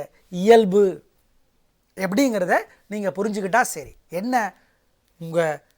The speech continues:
பிரிவு, உங்ககிட்ட ஏதோ ரெண்டு பேர் பிரிவு வந்துருச்சா,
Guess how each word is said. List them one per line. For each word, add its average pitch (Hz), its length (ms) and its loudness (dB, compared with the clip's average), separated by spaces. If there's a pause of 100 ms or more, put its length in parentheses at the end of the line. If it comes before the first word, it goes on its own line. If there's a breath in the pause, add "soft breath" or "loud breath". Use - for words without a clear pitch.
(160)
பிரிவு, 226 340 2 (180)
உங்ககிட்ட 185 500 -4 (460)
ஏதோ 190 240 6
ரெண்டு 185 220 0
பேர் 202 220 2 (420)
பிரிவு 254 220 2
வந்துருச்சா, 185 440 0